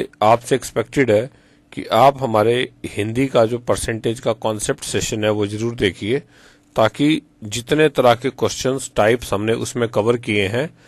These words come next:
अब हम उनकी प्रैक्टिस करेंगे। यह सेशन एसएससी सीजीएल, एसएससी, अ, सीएचएसएल, रेलवेज एवं गवर्नमेंट जॉब एग्जामिनेशन के लिए काफ़ी हेल्पफुल है।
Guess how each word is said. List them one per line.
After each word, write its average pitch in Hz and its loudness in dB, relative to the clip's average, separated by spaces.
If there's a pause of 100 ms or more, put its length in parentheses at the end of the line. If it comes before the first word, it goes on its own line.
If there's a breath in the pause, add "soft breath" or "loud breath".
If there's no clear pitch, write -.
(420 soft breath)
अब 147 6
हम 135 2
उनकी 120 -2
प्रैक्टिस 123 -2
करेंगे। 76 -8 (760 soft breath)
यह 113 4
सेशन 139 0 (160)
एसएससी 135 0
सीजीएल, 120 -2 (560 soft breath)
एसएससी, 123 -4 (540)
अ, 104 0
सीएचएसएल, 123 0 (540 soft breath)
रेलवेज 127 2 (800 soft breath)
एवं 139 6 (180)
गवर्नमेंट 139 4
जॉब 131 6
एग्जामिनेशन 117 2
के 127 0
लिए 120 2
काफ़ी 120 2
हेल्पफुल 117 -2
है। 131 0